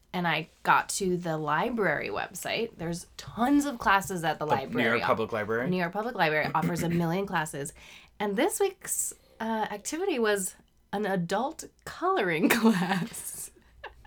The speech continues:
Speaker 2: An adult coloring class.
Speaker 1: Now, I have done adult coloring. I have a book. I have colored pencils. It's very, it's, it is meditative, but I kind of pick,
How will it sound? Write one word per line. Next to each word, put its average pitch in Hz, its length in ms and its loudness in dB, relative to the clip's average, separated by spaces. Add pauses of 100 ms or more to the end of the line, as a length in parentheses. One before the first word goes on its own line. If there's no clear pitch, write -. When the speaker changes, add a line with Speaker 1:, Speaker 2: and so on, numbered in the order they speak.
Speaker 2:
An 165 160 2
adult 165 600 2 (100)
coloring 131 580 0
class. 87 520 -2 (800)
Speaker 1:
Now, 262 220 4
I 277 180 12
have 277 440 4
done 160 200 2
adult 156 280 -2
coloring. 131 380 -4
I 143 60 -2
have 156 180 0
a 151 80 -2
book. 233 500 4 (100)
I - 40 -14
have 151 220 -6
colored - 300 -10
pencils. 233 720 -2 (340)
It's 190 200 -4
very, 247 420 2
it's, - 300 -8
it 226 180 6
is 226 260 6
meditative, 233 800 2 (380)
but 202 100 6
I 180 140 8
kind 240 200 -2
of 233 200 -6
pick, - 240 -6